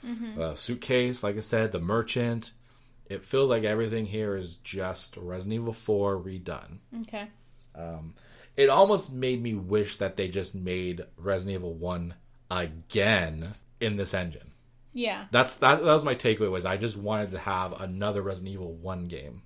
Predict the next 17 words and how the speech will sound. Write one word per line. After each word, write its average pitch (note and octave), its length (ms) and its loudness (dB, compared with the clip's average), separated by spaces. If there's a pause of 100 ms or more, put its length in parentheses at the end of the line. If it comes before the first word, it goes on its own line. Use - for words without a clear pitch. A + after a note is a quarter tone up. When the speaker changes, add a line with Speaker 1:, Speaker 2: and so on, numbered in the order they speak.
(140)
Speaker 2:
with F#2+ 240 -2
this F#2 180 -2
quality F#2 380 0
of D2+ 80 -8
graphics. - 500 -14
Speaker 1:
Yeah. A3+ 260 -4 (420)
Speaker 2:
Because A#2+ 240 0
they C#3 120 2
had F3 200 2
some A2+ 220 -2
detail F2+ 680 -6 (180)
to G#2 160 -4
the F#2 220 -6 (260)
castle F2+ 440 -2
inside. E2 460 -8 (320)
Speaker 1:
Yeah. A3 360 0
Speaker 2:
Um, F2 360 -8